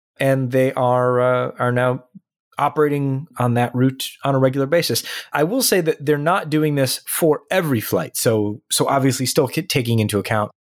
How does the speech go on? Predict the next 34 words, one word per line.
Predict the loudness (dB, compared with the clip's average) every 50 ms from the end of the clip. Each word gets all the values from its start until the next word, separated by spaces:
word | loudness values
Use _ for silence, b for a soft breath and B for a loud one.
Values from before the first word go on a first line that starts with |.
| _ -8
winds | -2 0 2 2 2 2 0 -2 -2 -2 -2 -2 -4 -4 -4 -4
and | -2 -2 0 0 0 0 -2 -2 -4 -6 -6 -6 -4
timings | -2 0 0 2 2 2 0 0 0
and | -2 -2
things | -2 -2 -2 0 -2
like | -2 -2 -2
that | -2 -2 0 0 0 -2 -6 B B B B B B B _ _ -2
to | 0 0 0 0
decide | -2 -2 -2 0 0 0 0 -2 -2 0
whether | 0 0 2 2 2 2
or | 2 0
not | 0 0 0 0 -2 -4 -6
the, | -6 -2 0 2 2 2 0 -2 -4
the | -6 -4
polar | -2 -2 0 0
route | 0 -2 -2 -4 -6 _ _ _ _ _ _ -4
on | -2 -2 0
the | 0
way | 0 0 0
back | 0 0 0 0 -2 -4 -4
from, | -4 -4 -4 -4 -6 -8
from | -6 -6 -4
Tokyo | -2 -2 -2 -2 -2 -2 -4
makes | -4 -4 -6 -4 -2
sense, | 0 0 0 0 0 0 -2 -4 -6 -6 _ _ _
but | -4 -4 -2 -2
something | -2 -4 -2 -2 -2 -2 -2
to | -2 -2
look | 0 0 0 0
out | -2 -4 -4
for. | -8 -8 -8 -10 -10 -12 B B B B _ -6
Very | -2 -2 -2 -2 0 0
interesting | 2 2 2 0 -2 -2 -2 -2 -2
update | -2 -2 -2 -2 -2 -4 -4